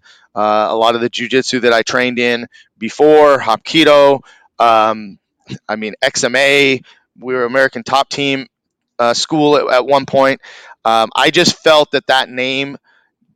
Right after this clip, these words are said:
didn't fully represent what we, what we taught. And to the general public, people would never have any idea, A, how to say it.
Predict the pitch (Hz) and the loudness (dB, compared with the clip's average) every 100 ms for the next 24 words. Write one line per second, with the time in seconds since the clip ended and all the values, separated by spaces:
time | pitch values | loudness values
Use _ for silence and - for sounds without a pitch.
0 | _ _ 160 165 160 127 - 156 156 143 | _ _ 0 2 0 -4 0 2 2 2
1 | 143 143 131 143 139 _ _ 113 139 131 | 0 -2 -4 -2 -2 _ _ -2 -2 0
2 | 127 123 120 - 135 135 131 131 135 139 | -4 -6 -6 -4 -2 0 -2 0 0 0
3 | 143 151 139 143 143 131 131 131 147 160 | -2 -2 0 0 0 0 0 0 0 -2
4 | - - _ - 135 131 123 123 92 _ | -6 -20 _ -6 -4 -2 -2 -2 -6 _
5 | - 120 143 180 185 165 147 - 160 160 | -18 -6 2 4 4 2 0 -2 0 0
6 | 139 143 135 - 127 151 165 135 127 - | 0 0 0 0 0 0 0 -2 -2 -4
7 | - 123 131 196 | -4 -2 0 0